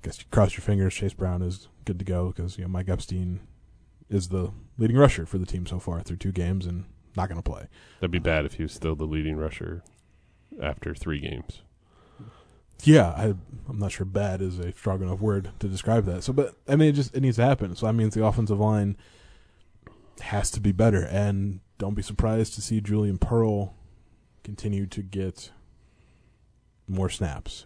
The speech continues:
Speaker 1: and that might mean, you know, shifting Alan Spalczewski from right tackle to right guard, 'cause there's been sort of a
Speaker 2: They haven't seemed to
Speaker 1: carousel of guards in the first two games, and by carousel I mean it's three guys for two spots. But Julian Pearl has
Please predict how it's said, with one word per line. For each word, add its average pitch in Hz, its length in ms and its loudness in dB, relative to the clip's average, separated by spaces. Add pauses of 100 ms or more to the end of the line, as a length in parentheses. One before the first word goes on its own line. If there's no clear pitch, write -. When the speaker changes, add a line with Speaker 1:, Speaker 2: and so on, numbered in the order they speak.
Speaker 1:
and 90 360 -6
that 92 160 -8
might 95 200 -4
mean, 95 380 -4 (720)
you 101 60 -8
know, 101 40 -4
shifting 104 340 -6
Alan 110 160 -2
Spalczewski 110 560 -2
from 101 440 -2
right 101 200 -2
tackle 104 280 0
to 110 180 -2 (100)
right 120 160 0
guard, - 300 -2 (420)
'cause 104 120 -4
there's 104 160 4
been 107 180 2
sort 117 220 4
of 107 100 4
a 98 240 4 (960)
Speaker 2:
They 117 120 2
haven't 123 220 6
seemed 135 220 4
to 87 180 6
Speaker 1:
carousel 170 440 12
of 139 80 10
guards 110 680 6
in 110 100 0
the 107 60 0
first 104 220 2
two 104 100 0
games, 82 260 -4
and 120 260 0
by - 100 4
carousel 110 340 6
I 104 40 2
mean 98 180 -2
it's 90 160 -4
three 101 160 2
guys 92 220 2
for 92 140 -6
two 98 120 -8
spots. 80 440 -4
But 85 260 -6 (1160)
Julian 110 260 2
Pearl 107 300 4
has 98 120 0